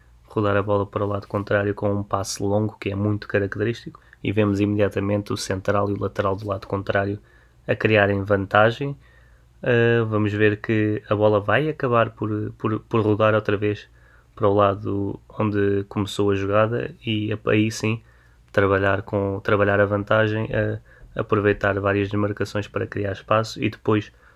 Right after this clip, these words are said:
com muita gente na área, como podemos ver, eh, vamos, vai haver um cruzamento que é a tal característica forte da equipa, da equipa do Sheffield. E agora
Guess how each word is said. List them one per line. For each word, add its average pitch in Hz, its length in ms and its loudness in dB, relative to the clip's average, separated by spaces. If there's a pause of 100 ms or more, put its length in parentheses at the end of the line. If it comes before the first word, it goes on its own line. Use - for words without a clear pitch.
(140)
com - 120 0
muita 107 440 2
gente 101 320 -2
na 101 180 -2
área, 98 220 -4
como 101 220 -4
podemos 101 400 -4
ver, 107 280 -4 (460)
eh, 107 420 0 (140)
vamos, 101 420 0
vai 101 360 0
haver 101 180 2
um 101 100 -2
cruzamento 101 600 -2
que - 180 -2
é 98 220 -4 (320)
a 113 60 -4
tal 92 260 2
característica - 640 -10
forte 104 440 -2
da 107 100 2
equipa, 98 580 -4 (460)
da 110 80 0
equipa 104 320 -2
do 101 100 -4
Sheffield. 110 600 -4 (640)
E 107 120 -2
agora 104 480 4